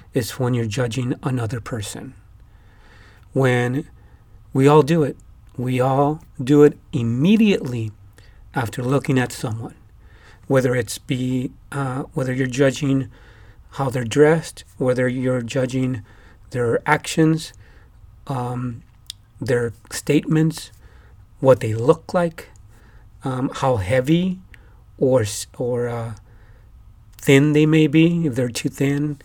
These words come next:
or if they're too heavy, you are judging them immediately. It's just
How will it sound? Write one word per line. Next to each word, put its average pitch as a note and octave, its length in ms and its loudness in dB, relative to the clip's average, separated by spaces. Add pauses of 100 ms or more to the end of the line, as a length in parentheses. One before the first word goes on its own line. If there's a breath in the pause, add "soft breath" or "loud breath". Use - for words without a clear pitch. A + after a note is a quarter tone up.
(280 soft breath)
or B2 100 0
if A2 100 -2
they're B2 140 -2
too C3 220 -6
heavy, C3 520 -2 (720 soft breath)
you E3+ 260 0
are F#3+ 120 4
judging E3 480 0
them A2 280 -6 (220)
immediately. D#3+ 920 0 (1080)
It's - 220 -8
just D#3 500 0